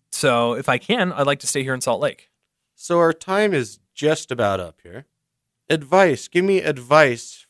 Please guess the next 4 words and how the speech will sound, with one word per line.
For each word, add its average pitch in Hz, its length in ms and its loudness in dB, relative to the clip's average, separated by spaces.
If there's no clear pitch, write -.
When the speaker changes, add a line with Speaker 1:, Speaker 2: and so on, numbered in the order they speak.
Speaker 2:
for 127 540 -2
a 120 140 -6
young 127 580 -2
person. 120 520 -4